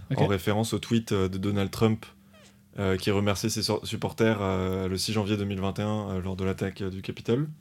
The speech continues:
Speaker 1: Ok. Ah oui.
Speaker 2: Et, euh, donc encore une fois, comme je te disais, nous on a une, une approche documentaire.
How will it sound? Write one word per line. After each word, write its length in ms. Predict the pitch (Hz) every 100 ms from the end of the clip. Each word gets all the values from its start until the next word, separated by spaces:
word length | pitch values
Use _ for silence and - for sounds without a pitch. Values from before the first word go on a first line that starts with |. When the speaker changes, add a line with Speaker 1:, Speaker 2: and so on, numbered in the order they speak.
| - - - -
Speaker 1:
Ok. 140 | 139 131 - -
Ah 120 | - 139
oui. 180 | 135 - -
Speaker 2:
Et, 280 | 107 110 127
euh, 1000 | 117 104 98 98 95 95 95 92 92 92
donc 180 | 98 101
encore 160 | 107
une 80 | 110
fois, 180 | 90 -
comme 140 | 113
je 60 | 101
te 80 | 117
disais, 220 | 110 131
nous 100 | 120
on 80 | 107
a 80 |
une, 460 | 98 98 95 95 95
une 80 | 98
approche 340 | 98 - 104
documentaire. 840 | 98 107 - 101 95 117 143 151